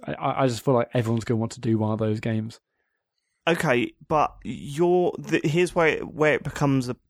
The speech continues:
Speaker 2: a decent prediction. What, what are they gonna use to float this? Do you think it's gonna be a new I P, or do you think it's gonna be an existing, um, an existing
Speaker 1: I think it'll be a
Speaker 2: I P?
Speaker 1: new I P.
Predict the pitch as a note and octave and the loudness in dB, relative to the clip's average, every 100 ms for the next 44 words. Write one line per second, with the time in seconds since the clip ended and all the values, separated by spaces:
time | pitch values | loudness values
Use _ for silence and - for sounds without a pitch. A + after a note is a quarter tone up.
0 | _ - - A#2+ C3+ - - C3 D3 - | _ -8 -2 0 0 0 -6 -2 -2 -2
1 | - - - - - _ _ _ _ _ | -6 -8 -10 -18 -20 _ _ _ _ _
2 | C3 C#3 D#3 C#3+ C#3+ D3+ - C#3 C3+ C#3 | -4 0 -2 -2 0 0 0 2 2 2
3 | C3+ C3+ C3+ B2+ - - - C3 B2 A#2+ | 0 0 0 -2 -4 -6 -2 -2 0 -4
4 | - _ _ _ - D3 C#3 - - - | -10 _ _ _ -2 2 2 2 -6 -6
5 | - B2 C3+ C3+ - C3 B2+ B2 C3 C3 | -4 0 0 0 -2 -4 -2 0 2 2
6 | B2+ - D3+ D#3 - B2+ B2 A#2+ B2+ B2+ | 0 0 0 2 2 -2 -4 -6 -4 -4
7 | - - A#2+ B2 B2 A#2+ B2+ B2 - A#2+ | -6 -4 -2 0 0 0 -2 -4 -2 0
8 | B2 A#2+ _ - - _ _ _ _ _ | 0 -2 _ -20 -20 _ _ _ _ _
9 | - A#2+ A2+ A2 - _ _ _ - B2+ | 2 4 4 2 -4 _ _ _ 0 2
10 | B2 B2+ C3+ D#3 - C#3+ C3+ B2 A#2 A2+ | 4 2 2 0 0 0 2 4 4 2
11 | G#2+ B2+ A2 | 2 0 0